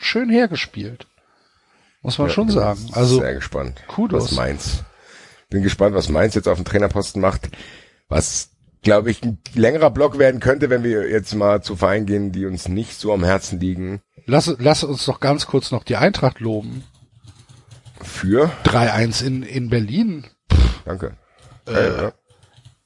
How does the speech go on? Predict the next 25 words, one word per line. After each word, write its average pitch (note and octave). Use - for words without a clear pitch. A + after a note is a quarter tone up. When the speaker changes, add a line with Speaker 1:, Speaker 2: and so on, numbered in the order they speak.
Speaker 1:
ganz E3+
ehrlich, F#3
hätte D#3
ich -
nicht F#3
mit E3
gerechnet. F3
Ähm, C#3+
fand -
ich, -
Speaker 2:
Kritik. -
Speaker 1:
fand D3
ich -
eine A#2+
ziemlich -
starke -
Leistung. B2+
Ich -
hab C#3+
das D3+
Spiel D#3
Speaker 2:
Ja. C3+
Speaker 1:
gesehen C3+
am G#3+
Freitagabend. G#3+